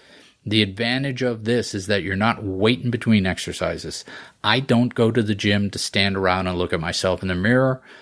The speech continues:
I don't go to the gym to impress anybody. I go to the gym to work out. A rotational workout is really good for me 'cause I'm in and out. <laughs> The second way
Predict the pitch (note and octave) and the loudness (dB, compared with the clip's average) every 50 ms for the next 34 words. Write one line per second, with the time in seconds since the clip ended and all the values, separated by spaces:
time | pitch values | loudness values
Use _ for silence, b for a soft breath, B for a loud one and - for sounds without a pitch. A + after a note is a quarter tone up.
0 | B B - G2 G2 F#2+ G#2 G#2 A2 G#2+ - A2+ G#2+ G#2 G2 G2 F#2+ F#2 G#2+ G#2 | B B -2 0 0 2 2 2 2 2 2 2 2 2 0 0 -2 0 0 0
1 | G2+ G2+ G2+ G2 F#2 F2+ - A2+ A2 A#2 - - C3 B2 B2 A2+ B2 A#2 A2 A#2 | 2 0 0 0 -2 0 2 2 2 2 2 2 2 2 4 4 4 4 4 4
2 | A2+ A2 B B B B B B - A2 A#2 B2 C3+ B2+ A#2+ A2+ A2 G#2+ G2 G#2+ | 2 0 B B B B B B -2 0 0 2 4 2 2 2 2 0 2 2
3 | G#2+ G#2 G2+ G2+ F#2+ F2 F#2 F2+ F2 - - A2 B2+ D#3 F3 F3+ B B B B | 2 2 2 0 0 0 0 0 0 2 2 4 4 4 2 0 B B B B
4 | B B B B _ - - - G#2+ G2 F#2+ G2 A2 A2+ A2 - C3+ B2 B2+ - | B B B B _ -20 -8 -2 -2 -2 2 4 4 2 4 4 4 2 4 2
5 | - C3 A#2+ A#2 A2+ A2 A2+ B2+ - _ _ _ _ _ _ _ - B2+ A#2 A#2 | 2 4 4 4 4 4 2 0 -6 _ _ _ _ _ _ _ -4 2 4 4
6 | A#2 A#2 B2 B2 B2 B2 G#2 - G2+ G2 F#2+ - A2 G#2+ G#2 G#2+ A2+ A2 A2 A2 | 4 6 4 4 4 4 2 0 -2 -4 -4 -4 -4 -2 2 4 4 6 4 4
7 | G#2+ A2 G#2+ G#2+ - G#2+ G2+ G#2 G#2 G2+ - F#2+ - G#2 G2 F#2 F2+ F2+ - - | 4 2 2 2 2 2 4 4 2 2 -2 -2 0 0 0 0 0 -4 -4 0
8 | C3 A2+ G#2+ A#2 G#2+ F#2+ F2 D#2+ D#2 - _ _ - - - - _ - - _ | 2 2 4 4 4 4 2 2 -2 -6 _ _ -16 -16 -16 -20 _ -20 -20 _
9 | _ _ _ _ _ _ _ _ _ _ _ B B B B B B B B B | _ _ _ _ _ _ _ _ _ _ _ B B B B B B B B B
10 | B B B B B B B B _ _ B2+ A#2 B2 - - F#3 G3 - B3+ G#3+ | B B B B B B B B _ _ 0 2 2 4 4 2 4 4 4 4
11 | A#2+ G#2 G2+ F#2 F#2 G2 A2+ A#2+ | 4 6 6 4 4 2 0 -4